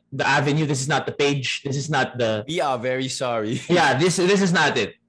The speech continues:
Speaker 1: Kumbaga,
Speaker 2: Hindi kami tabloid eh.
Speaker 1: hindi eh. You can, you can, you can, uh, catch those issues, quote unquote,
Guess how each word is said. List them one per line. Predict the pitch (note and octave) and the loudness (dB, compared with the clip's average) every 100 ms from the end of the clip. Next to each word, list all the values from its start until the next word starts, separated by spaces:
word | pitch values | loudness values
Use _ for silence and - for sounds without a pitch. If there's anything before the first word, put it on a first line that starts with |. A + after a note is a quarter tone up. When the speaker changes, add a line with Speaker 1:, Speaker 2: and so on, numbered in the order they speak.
| _ - | _ -4
Speaker 1:
Kumbaga, | D#3+ E3+ E3+ | 0 4 4
Speaker 2:
Hindi | |
kami | D#3 F3+ | 4 4
tabloid | F#3+ F3 F#3 A3 D#3 | 2 0 -2 -2 -2
eh. | C#3+ | 0
Speaker 1:
hindi | G#3+ A#3+ | 2 4
eh. | E3 B2+ | 4 2
You | D3+ G3+ | 0 -2
can, | G#3+ G3 F3+ | 0 0 0
you | F#3 G#3+ | -2 -2
can, | G#3+ G#3 G3 C3+ _ | 0 0 0 -4 _
you | - G3 G#3 | -2 0 0
can, | G3+ F#3+ F3+ E3 - | 0 2 2 0 0
uh, | C#3 C#3+ | -2 0
catch | E3+ F3 - - | 0 0 -2 0
those | D#3+ D#3 B2+ - | 2 2 0 -2
issues, | D#3+ D#3 - D#3 - | -2 -2 -2 -2 -2
quote | - C#3+ - | -2 -4 -2
unquote, | C#3 B2+ C3+ B2 | -4 -2 -2 -2